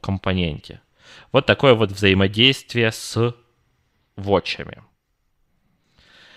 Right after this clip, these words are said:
Ну, еще у нас остались методы жизненного цикла, я их осознанно не буду ка-, э, касаться. И что получается? Мы вот, думая об H T M L,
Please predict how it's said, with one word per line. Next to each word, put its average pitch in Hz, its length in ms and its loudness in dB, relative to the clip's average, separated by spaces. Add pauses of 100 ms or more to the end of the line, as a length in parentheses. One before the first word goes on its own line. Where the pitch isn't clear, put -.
(440)
Ну, 262 100 6
еще 190 320 6
у 143 40 8
нас 139 200 4
остались 117 520 4
методы 123 360 4
жизненного 123 500 2
цикла, 185 340 0
я 131 180 4
их - 160 -2
осознанно 101 480 -2
не 110 140 0
буду 101 260 -6
ка-, - 160 -14
э, 92 320 -2
касаться. - 560 -4 (120)
И 254 240 4
что - 220 4
получается? - 800 0 (840)
Мы 180 200 10
вот, 113 320 6
думая 107 760 6 (520)
об 127 360 4
H - 180 0
T 110 140 2
M 104 160 4
L, 87 320 2